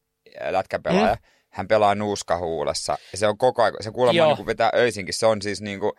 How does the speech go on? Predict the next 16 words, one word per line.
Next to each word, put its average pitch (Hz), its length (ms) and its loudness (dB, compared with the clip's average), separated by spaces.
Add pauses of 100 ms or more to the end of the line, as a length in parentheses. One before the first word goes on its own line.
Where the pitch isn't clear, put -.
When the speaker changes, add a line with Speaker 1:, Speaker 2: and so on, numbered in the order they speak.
Speaker 2:
Se - 120 0
on 156 80 2
niin 147 120 2
Speaker 1:
kukaan 160 120 4
ei 131 40 2
Speaker 2:
paska 135 60 4
Speaker 1:
varmaan 147 180 2
Speaker 2:
koukussa. 107 160 0
Speaker 1:
maailmassa 98 340 -4
pelaa 82 240 -4 (340)
yhtä 98 180 -10
paljon 82 280 -2
niinku 76 260 -18 (220)
käytän, 85 300 -6
vedä 90 160 -4
nuuskaa. 82 580 -6